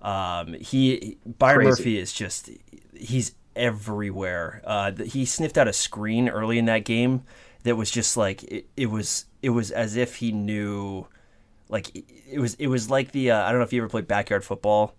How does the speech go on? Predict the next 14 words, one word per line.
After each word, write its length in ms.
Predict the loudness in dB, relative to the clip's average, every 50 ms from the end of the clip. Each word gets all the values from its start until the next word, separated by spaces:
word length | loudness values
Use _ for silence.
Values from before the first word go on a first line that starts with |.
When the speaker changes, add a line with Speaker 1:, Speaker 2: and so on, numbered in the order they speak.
| _ _ _ -12
Speaker 2:
on, 300 | -10 -8 -8 -8 -10 -10 -10
on 160 | -10 -10 -8
the 120 | -6 -2
Speaker 1:
Mm-hmm. 40 | -2
Speaker 2:
game. 220 | -2 -2 -2 -6 -10
It 400 | -8 -10 -10 -10 -10 -14 -10 -10
was 100 | -8 -8
like 120 | -8 -8 -8
the 80 | -8
magnet 520 | -8 -4 -2 -2 -2 0 0 -2 -2 -4 -4
play. 400 | -2 2 2 4 4 2 0 -4 -10 -16
Have 80 | -12
you 60 | -12 -8
ever 320 | -8 -6 -6 -6 -8 -10